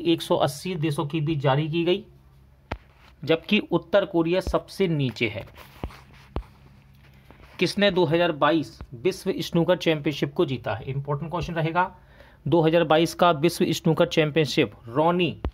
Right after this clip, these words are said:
ओ सुलीवन ने जीता है। विश्व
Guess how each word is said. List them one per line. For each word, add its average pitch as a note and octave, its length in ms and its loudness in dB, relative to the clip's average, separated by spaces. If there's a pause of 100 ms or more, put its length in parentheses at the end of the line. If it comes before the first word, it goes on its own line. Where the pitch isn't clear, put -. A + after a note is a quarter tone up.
(880)
ओ G3 400 4
सुलीवन E3+ 580 0
ने F3 340 -4
जीता D3 380 -2
है। - 200 -14 (1300)
विश्व F#3 260 0